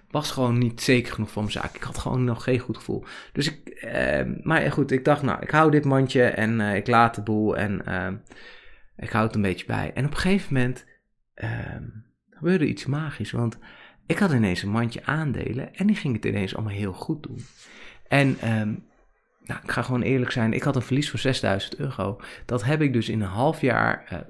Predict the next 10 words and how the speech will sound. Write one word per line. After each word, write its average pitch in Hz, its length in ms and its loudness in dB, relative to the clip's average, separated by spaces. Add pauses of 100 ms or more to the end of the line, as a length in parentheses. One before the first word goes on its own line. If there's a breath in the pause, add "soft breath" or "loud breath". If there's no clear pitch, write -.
(300)
eigenlijk 135 400 4
met 104 280 0
gewoon 101 420 -2
de 101 240 -4
aandelen 135 460 8
die 117 140 4
ik 113 80 -6
t-, - 120 -4
het - 160 -8
gewoon, 123 360 2